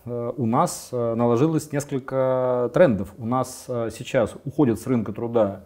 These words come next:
каждый год, если рассуждаем так упрощённо, э, два, два и два миллиона человек. То есть просто уже по новым правилам, по новой пенсионной системе они просто уходят на пенсию.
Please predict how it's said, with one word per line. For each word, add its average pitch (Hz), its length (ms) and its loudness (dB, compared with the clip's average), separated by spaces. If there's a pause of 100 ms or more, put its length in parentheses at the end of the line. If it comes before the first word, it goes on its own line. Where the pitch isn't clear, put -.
(120)
каждый 110 300 0
год, 113 260 -2 (200)
если - 220 -14 (200)
рассуждаем 104 640 0 (300)
так - 200 -18 (300)
упрощённо, 110 640 0 (580)
э, 117 440 -4
два, 120 280 8
два 120 220 2
и - 20 6
два 117 280 0
миллиона 107 720 0 (200)
человек. 120 460 0
То - 140 -6
есть 104 140 -4
просто 131 560 6
уже 127 300 6
по - 200 4
новым 120 300 6
правилам, 156 420 4
по 110 160 2
новой 113 240 2
пенсионной 113 440 -4
системе 170 340 -2
они 113 100 -2
просто 156 280 -2
уходят 107 380 -6
на 107 420 -10
пенсию. - 260 -8